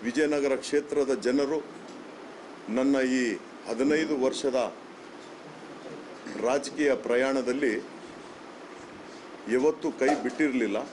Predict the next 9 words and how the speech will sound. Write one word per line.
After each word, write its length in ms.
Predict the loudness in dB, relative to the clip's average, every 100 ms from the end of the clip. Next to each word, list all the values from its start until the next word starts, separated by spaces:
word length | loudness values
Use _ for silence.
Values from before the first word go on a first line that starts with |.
| -12 -16 -16 -16 -16 -16 -16 -16 -16 -16 -16 -16 -16 -10 -2
ಆದರೆ 320 | 2 4 4
ಇವತ್ತು 720 | 4 2 2 0 2 0 -2 -14 -16 -16 -16 -16 -16 -14 -14 -14 -14 -16 -14 -14 -14 -14 -16 -16 -16 -16 -16 -16 -12 -8 -6 -8 -14 -16 -14 -12 -12 -14 -16 -16 -16 -14 -6
ಸಿದ್ಧಾರ್ಥ್ 400 | -4 0 0 0
ಸಿಂಗ್ 240 | -2 0 0
ನಮ್ಮ 200 | 2 0
ಪಕ್ಷದ 440 | 0 -2 0 2
ಅಭ್ಯರ್ಥಿಯಾಗಿ 840 | 2 2 2 2 2 2 2 0 0 -4 -14 -16 -14 -14 -12 -12 -12 -12 -14 -16 -16 -14 -12 -12 -14 -16 -16 -16 -16 -14
ಸ್ಪರ್ಧೆ 400 | -6 -2 0 2
ಮಾಡಿದ್ದ 380 | 2 2 -2 -4